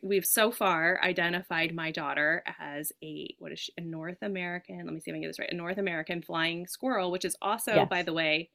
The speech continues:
Speaker 1: bioluminescent and glows in the trees.
Speaker 2: Mm-hmm. <laughs>
Speaker 1: And if you all have any, um, insight into my daughter, that is a hundred percent her. She is flying, uh, you know,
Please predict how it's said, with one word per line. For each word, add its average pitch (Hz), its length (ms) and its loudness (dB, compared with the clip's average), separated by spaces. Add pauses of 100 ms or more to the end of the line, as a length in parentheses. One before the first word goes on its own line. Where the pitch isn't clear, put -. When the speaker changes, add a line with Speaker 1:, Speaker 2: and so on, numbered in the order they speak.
(380)
Speaker 1:
bioluminescent 185 920 6
and 175 160 2
glows 175 520 6
in - 140 2
the 180 80 2
trees. 185 480 2
Speaker 2:
Mm-hmm. 233 320 8
<laughs> - 40 -20 (840)
Speaker 1:
And 185 80 6
if 180 100 2
you 196 160 4
all 180 220 4
have 185 160 -2
any, 175 320 -4 (120)
um, 160 340 -6 (100)
insight 190 360 0
into 175 220 -6
my 165 80 -4
daughter, 165 340 0
that 160 140 0
is 175 80 0
a - 80 -2 (120)
hundred 262 340 6
percent 185 420 2
her. 185 300 6
She 180 200 2
is 160 140 -2
flying, 196 720 -2 (200)
uh, 175 300 -2
you 190 120 -4
know, - 160 -4